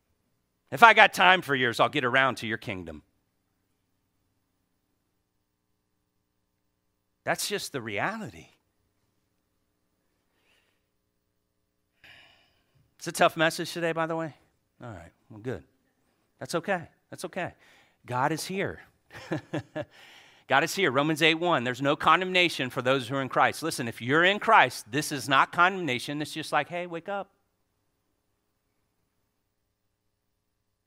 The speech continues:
It's time to say, "Jesus, have your way. Jesus, have your way.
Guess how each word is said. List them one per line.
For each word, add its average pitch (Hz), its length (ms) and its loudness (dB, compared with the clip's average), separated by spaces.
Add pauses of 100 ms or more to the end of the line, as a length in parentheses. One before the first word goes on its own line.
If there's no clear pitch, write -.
(200)
It's - 160 -18
time 143 460 -4
to 165 240 -8
say, 139 560 -4
"Jesus, 123 840 -8
have 117 260 -8
your 117 120 -12
way. 95 360 -12 (840)
Jesus, 160 840 -10
have 113 260 -20
your 110 140 -16
way. 95 300 -16